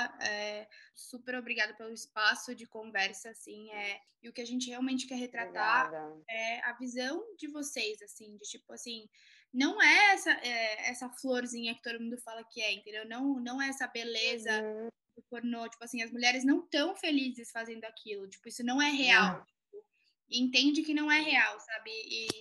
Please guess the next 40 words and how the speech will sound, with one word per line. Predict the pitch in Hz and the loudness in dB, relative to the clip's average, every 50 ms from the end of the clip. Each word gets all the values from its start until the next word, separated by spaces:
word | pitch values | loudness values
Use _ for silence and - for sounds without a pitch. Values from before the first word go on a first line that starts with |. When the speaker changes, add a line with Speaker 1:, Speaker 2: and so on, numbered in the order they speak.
| - _ _ _ _ _ _ - | -10 _ _ _ _ _ _ -18
Speaker 1:
e | 240 - | -14 -2
tendo | - 247 247 277 294 320 285 | 2 4 4 6 4 4 2
pessoas | 311 311 294 - 262 247 247 247 254 - | 0 -2 -2 -2 -2 -4 -4 -4 -2 2
como | - - - - - | 4 4 6 8 8
você | - 240 - - 226 220 220 - _ | 6 6 4 4 4 4 4 2 _
pra | 233 233 - | 0 0 0
fortificar | - - 254 262 277 - - - 320 - - 254 233 240 | 0 -4 -6 -6 -6 -6 -6 -8 -6 2 4 6 6 6
esse | 240 - - | 2 -2 -6
pensamento | 247 240 240 - 240 233 226 226 233 - - | -6 -6 -6 -6 -8 -8 -8 -8 -8 -10 -10
que | - 233 | -10 -8
a | 226 | -8
gente, | 226 233 226 233 254 269 262 - 277 262 254 247 - - | -6 -6 -4 -2 -2 -2 0 0 0 0 -2 -2 -4 -4
é, | 220 214 214 - _ | -4 -4 -4 -8 _
teve | - - 226 233 240 233 233 226 | 2 4 4 4 4 2 -4 -14
e | - | -16
falou, | - 226 220 220 | -14 -14 -14 -12
não, | 226 233 240 226 208 | -10 -8 -8 -8 -8
vamos | 214 240 254 262 240 220 | -6 -6 -4 -4 -4 -4
ir | 214 214 | -4 -4
atrás, | 202 208 - _ 233 214 233 269 302 285 269 - - _ _ _ _ _ _ _ _ _ - | -6 -6 -8 _ -4 2 4 6 6 6 2 -2 -10 _ _ _ _ _ _ _ _ _ -2
é | 220 254 | -2 -2
essencial, | 269 277 285 294 285 285 339 339 320 320 - | 0 0 2 2 2 4 4 4 4 4 4
porque | 226 247 240 233 220 | 2 -4 -6 -6 -4
a | 226 | -2
gente | 220 220 214 214 | -2 -2 -2 -4
Speaker 2:
Uhum. | 220 226 | -4 0
Speaker 1:
vai | 233 240 240 240 254 254 | 2 2 2 2 -2 -6
começar | - - 247 240 233 240 247 240 247 | -10 -8 -6 -6 -6 0 4 4 4
a | 262 | 4
tirar | 254 - 277 247 240 240 | 4 0 0 2 2 2
esse | 247 - 262 - | 0 -2 -6 -4
tabu | - 240 240 214 208 247 254 302 392 415 - | -4 -4 -4 -4 -2 4 6 6 6 6 4
que | - 294 | -2 -8
as | 254 - | -10 -10
pessoas | - 240 240 - 233 233 - | -12 -14 -12 -12 -14 -14 -12
têm | _ - 233 247 | _ -6 -2 -2
em | 269 269 | -2 -2
cima | 262 240 233 | -4 -6 -12
do | 226 233 | -16 -18
pornô, | - - 233 226 233 226 220 208 220 254 349 | -16 -16 -14 -12 -12 -12 -12 -10 -10 -10 -12